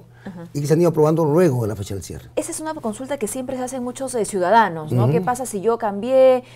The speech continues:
Speaker 1: mi domicilio? ¿Dónde voy a votar? ¿O hasta qué fecha exactamente es que se me va a considerar o se me puede considerar este cambio, ¿no? de local de votación o de distrito en el que voy a votar?
Speaker 2: Nosotros vamos a tener, eh, asignado como distrito en el cual voy a votar,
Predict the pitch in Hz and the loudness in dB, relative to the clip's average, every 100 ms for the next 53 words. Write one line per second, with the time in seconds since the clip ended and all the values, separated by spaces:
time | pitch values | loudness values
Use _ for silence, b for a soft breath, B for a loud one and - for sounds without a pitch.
0 | B 202 185 185 165 277 277 254 233 226 | B -4 -4 -4 -6 -6 -4 -4 -2 0
1 | 220 214 208 214 202 175 180 240 254 208 | 0 -2 -2 0 0 -2 0 2 2 2
2 | 180 202 226 220 285 254 - 208 220 B | 0 0 0 4 6 6 4 0 -2 B
3 | B B - - 226 220 214 226 226 180 | B B -8 -6 -4 -2 -4 -6 -6 -2
4 | 185 208 220 208 185 202 196 180 240 233 | 0 0 -2 0 2 0 -2 -6 -6 -6
5 | 208 180 180 208 208 202 240 220 196 196 | -6 -2 0 0 -4 -2 0 0 0 -2
6 | 214 b b b 190 208 185 175 220 202 | -6 b b b -2 2 2 4 4 4
7 | 165 165 262 180 151 170 165 - 285 180 | 0 -2 -4 -2 0 0 -2 -4 -6 -6
8 | 160 151 165 170 151 143 82 - 110 107 | -6 -6 -2 0 -2 -4 -12 -4 -2 2
9 | 190 196 202 170 151 160 170 170 147 143 | 2 6 6 6 4 4 4 2 2 2
10 | 156 160 165 123 113 113 - - - - | 4 2 0 -6 -6 -6 -10 -20 -14 -8
11 | 95 113 117 135 147 160 143 123 110 101 | -4 -2 0 4 4 2 -2 -4 -4 -8
12 | 101 107 104 139 135 143 139 120 110 127 | -8 -4 -4 -4 -4 0 0 0 0 0
13 | 127 135 135 143 156 | 2 0 2 2 2